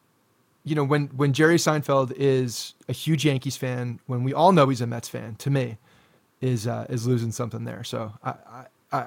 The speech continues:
I knew too much information, I feel like, at that point, but, um, I got over it and, and still love him. Although we do have a debate. Andrew and I have talked about this and had the debate of, you know, who would be worse off without the other person, Larry David or Jerry Seinfeld?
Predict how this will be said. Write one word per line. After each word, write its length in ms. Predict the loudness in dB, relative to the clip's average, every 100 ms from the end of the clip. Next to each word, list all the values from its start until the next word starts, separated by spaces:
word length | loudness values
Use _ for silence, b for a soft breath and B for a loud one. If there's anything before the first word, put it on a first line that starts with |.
| 2
I 40 |
knew 160 | 2 2
too 160 | 2
much 260 | 0 -2 -4
information, 500 | -4 -4 -4 -6 -8
I 100 | -12
feel 200 | -10 -10
like, 140 | -10
at 100 | -14
that 160 | -14 -16
point, 240 | -18 -18
but, 200 | -14 -14 -16 b b b b -12
um, 320 | -10 -10 -14 _ _ -20 -20 -20 _
I 100 | 0
got 160 | 4 8
over 300 | 8 6 0
it 140 | -2
and, 220 | -4 -6
and 160 | -4 -4
still 220 | 0 0
love 200 | 0 -2
him. 260 | -6 -8 -8
Although 240 | -8 -4
we 140 | 0 0
do 200 | 4 4
have 160 | 4
a 40 | 2
debate. 280 | 2 2 4
Andrew 220 | 4 4
and 100 | 4
I 60 |
have 100 | 2
talked 240 | 0 -2 -2
about 160 | -6
this 120 | -6 -4
and 80 |
had 120 | -4 -4
the 80 |
debate 320 | -6 -6 -6 -6
of, 180 | -10 _ b b b b -6
you 80 |
know, 100 | -2
who 160 | 2 4
would 180 | 4 4
be 320 | 2 2 -2 -4
worse 320 | -4 -2 0
off 380 | 0 0 -6 -8
without 280 | -2 -2 0
the 100 | -2
other 120 | -2
person, 380 | -4 -4 -4 -4
Larry 200 | -4 -4
David 360 | -6 -6 -8 -8
or 140 | -8
Jerry 200 | -8 -10
Seinfeld? 460 | -10 -12 -14 -18